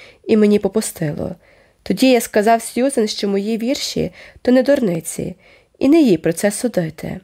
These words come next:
А вона сказала, хвала небесам, що їй про поезію таки невідомо нічого,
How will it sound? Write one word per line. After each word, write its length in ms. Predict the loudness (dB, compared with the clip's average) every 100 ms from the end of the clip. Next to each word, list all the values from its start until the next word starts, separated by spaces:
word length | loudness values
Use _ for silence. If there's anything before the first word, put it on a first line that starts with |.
| _ _ _ -2
А 120 | 2
вона 220 | 4 4
сказала, 600 | 0 -2 0 0 0 -2 -6 -20 -20
хвала 300 | -6 0 2
небесам, 640 | 4 4 2 0 -4 -4 -8 _ _ _
що 200 | -10 -2
їй 240 | 0 0 -2
про 180 | 0 2
поезію 460 | 4 4 2 0
таки 240 | -2 0 0
невідомо 420 | 2 2 0 0
нічого, 580 | -2 -2 -2 -2 -4